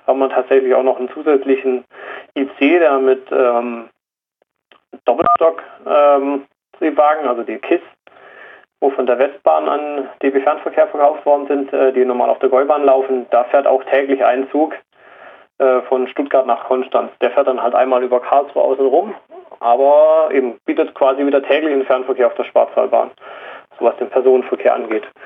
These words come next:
Und ansonsten gibt's tatsächlich noch auf Teilabschnitten quasi immer so regionale, ähm, Angebote. Zwischen Offenburg und Hausach fährt die Ortenau-S-Bahn noch auf diesem Abschnitt. Und das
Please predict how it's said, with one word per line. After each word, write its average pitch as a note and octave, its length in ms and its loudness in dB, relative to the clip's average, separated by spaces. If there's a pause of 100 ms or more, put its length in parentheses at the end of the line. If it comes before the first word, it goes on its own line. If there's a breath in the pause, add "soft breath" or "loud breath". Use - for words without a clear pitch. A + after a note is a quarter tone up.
(420 loud breath)
Und B2 380 -2
ansonsten C#3 720 -2
gibt's D3 300 -4
tatsächlich C#3+ 560 0
noch C#3 220 0
auf D3+ 220 0
Teilabschnitten D3+ 840 0
quasi C3 420 0
immer C3+ 220 -2
so C3 80 -4
regionale, C#3+ 960 0
ähm, C#3+ 640 0
Angebote. D3 880 0 (300)
Zwischen C#3+ 320 0
Offenburg D#3+ 720 2
und C3+ 500 -4
Hausach E3 440 2 (140)
fährt D3+ 180 0
die C#3 100 2
Ortenau-S-Bahn D#3+ 1200 0
noch D3 240 -2
auf D#3 240 2
diesem D3+ 340 -2
Abschnitt. D#3 480 -2 (1120 loud breath)
Und C3 800 0
das B2+ 100 0